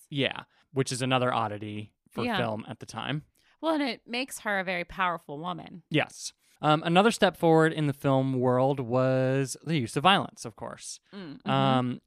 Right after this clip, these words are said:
Speaker 1: so the romantic and comedic overtones of the film give the violence kind of a fun vibe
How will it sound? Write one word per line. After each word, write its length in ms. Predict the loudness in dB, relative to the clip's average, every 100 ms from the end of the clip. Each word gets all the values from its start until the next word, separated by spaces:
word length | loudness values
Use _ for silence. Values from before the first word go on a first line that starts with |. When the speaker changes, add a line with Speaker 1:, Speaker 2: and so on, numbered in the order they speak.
| -4
Speaker 1:
so 260 | 6 8
the 160 | 8 6
romantic 720 | 4 2 0 0 -2 -2 -8 0
and 200 | 0 0
comedic 400 | 0 2 0 0
overtones 540 | -2 -2 -2 -2 -2
of 80 | -6
the 80 | -6
film 520 | -4 -2 -2 -4 -6 -2
give 300 | 0 0 -2
the 80 | -2
violence 600 | 2 2 2 -4 -6 -10
kind 220 | -4 -2
of 100 | 0
a 100 | -2 -4 -4
fun 400 | 0 2 0 -2
vibe 480 | 0 2 2 0 -2